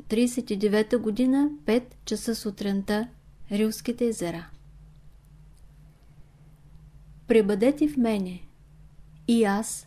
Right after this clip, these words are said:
във вас. Йоанна, петнайста глава,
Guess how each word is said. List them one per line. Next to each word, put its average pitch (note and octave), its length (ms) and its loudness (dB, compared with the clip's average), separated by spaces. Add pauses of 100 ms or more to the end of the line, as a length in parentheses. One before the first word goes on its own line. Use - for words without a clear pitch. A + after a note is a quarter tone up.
(160)
във G#3 280 -2
вас. F3+ 440 -8 (1000)
Йоанна, A3 580 2 (540)
петнайста G#3+ 580 0
глава, A3+ 520 0